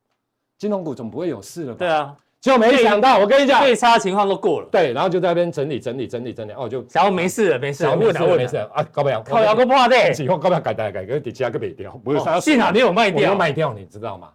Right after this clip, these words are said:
Speaker 2: 要不然又再破一次底。
Speaker 1: 好了，
Speaker 2: 不要再
Speaker 1: 我跟大家报告哦，其实我跟你讲，这样的操作啦，
Speaker 2: 哦。
Speaker 1: 其实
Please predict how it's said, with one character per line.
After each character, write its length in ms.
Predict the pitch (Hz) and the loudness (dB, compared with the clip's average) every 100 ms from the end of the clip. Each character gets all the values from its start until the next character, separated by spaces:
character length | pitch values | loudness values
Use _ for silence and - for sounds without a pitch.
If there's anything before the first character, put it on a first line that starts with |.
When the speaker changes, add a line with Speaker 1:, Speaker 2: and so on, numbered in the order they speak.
| - | -14
Speaker 2:
要 80 | 170 | -6
不 40 | |
然 140 | 180 180 | -4 -2
又 140 | 185 | -2
再 120 | 175 | 0
破 220 | 170 170 139 | 0 0 -2
一 40 | |
次 120 | 131 | -6
底。 60 | 120 | -2
Speaker 1:
好 80 | 147 | 0
了， 80 | 156 | 2
Speaker 2:
不 60 | |
要 60 | 165 | 2
再 60 | 160 | 0
Speaker 1:
我 20 | |
跟 140 | 202 | 2
大 80 | 208 | 2
家 100 | 208 | 2
报 160 | 208 185 | 4 2
告 160 | 175 147 | 2 0
哦， 280 | 110 87 - | -2 -10 -8
其 180 | 160 | -4
实 220 | 175 170 135 | -2 -2 -4
我 100 | 107 | -6
跟 120 | 151 | -6
你 40 | |
讲， 160 | 127 90 _ _ - | -8 -12 _ _ -2
这 100 | 202 | 0
样 140 | 202 | 2
的 80 | 165 | 0
操 260 | - 156 160 | -2 -2 -2
作 280 | 165 120 | -6 -8
啦， 180 | 92 76 - | -8 -14 -16
Speaker 2:
哦。 140 | 117 | -12
Speaker 1:
其 200 | 98 156 | -6 -6
实 200 | 151 131 | -4 -8